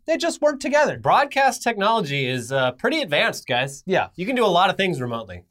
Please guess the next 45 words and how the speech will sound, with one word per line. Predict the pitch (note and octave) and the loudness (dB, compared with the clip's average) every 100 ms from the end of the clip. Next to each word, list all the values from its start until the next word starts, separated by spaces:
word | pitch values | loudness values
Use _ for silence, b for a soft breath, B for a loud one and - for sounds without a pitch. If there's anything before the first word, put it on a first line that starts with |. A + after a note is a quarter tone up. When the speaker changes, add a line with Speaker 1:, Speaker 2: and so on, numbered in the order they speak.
| E3 | -2
Speaker 1:
But | - D#4+ G3+ A3+ - | 4 6 6 2 -6
the | F3 | -4
Trump | G3+ A#3+ B3+ | 0 2 2
campaign | A#3+ A3 G3 G3 G3 G3 | 0 -2 0 -2 -2 -6
refused | D#3+ F3+ F3+ F#3 F3 D3 - | -2 0 0 0 2 0 -2
to | C#3+ | -6
participate | C#3+ C#3 C#3+ C#3 C3+ | -2 -4 -4 -4 -4
in | C3 | -4
a | |
virtual | B2 C3+ C3+ B2+ | -4 -6 -4 -8
debate | A#2+ D#3 E3 E3 | -4 -2 -2 -2
and | F3 F3+ C3+ | -2 -2 -4
demanded | - E3 D#3 F3 G3+ G3+ G3 | -2 0 0 0 0 2 0
that | E3 E3+ | 2 0
it | F3 | 0
take | - D#3 - | -6 -6 -2
place | C#3 C#3 - | -2 -2 -6
in | D#3+ F3 E3 | -4 -2 -2
person. | F#3 F3+ - F2+ b b b b b - | -2 -2 -4 -16 b b b b b 0
And | A3+ | 0
since | A3 C4+ D#4 - | 0 -2 -2 0
that | A#3 G#3+ - | 0 0 -2
can't | A3 A3 | -2 -2
happen | - G3+ A#3+ B2 C3+ - _ _ | -2 0 0 -2 -12 -14 _ _
for | - F#3 E3 D3+ | 0 4 4 0
reasons, | C#3+ A#3 G3 G#3 F3 - _ _ _ _ _ _ _ - | -2 0 0 -2 -6 -10 _ _ _ _ _ _ _ -2
just | C4+ C4 - _ | 0 0 -4 _
pick | A#3+ B3 | -2 0
any | G3+ F3 | 0 0
of | C#3 | 0
them, | D#3 D#3+ - | -4 -8 -4
moral | C#3+ F3 E3+ F3 F3 _ | 2 4 4 2 -4 _
or | D#3 E3 E3+ | -2 2 2
any | F#3 F#3+ D#3+ | 2 2 2
other, | D3 D#3+ - b b | 0 -2 -6 b b
uh, | E3 F3+ F3+ | 2 4 2
the | D#3 G#3+ | 0 4
whole | D4+ A#3+ | 4 4
thing | A#3+ | 2
has | E3+ | 0
just | D#3+ | -2
been | C#3 C3 | -4 -4
canceled. | E3 A3 | 2 6
Speaker 2:
The | |
man | C#4+ E4 E4 | 6 6 4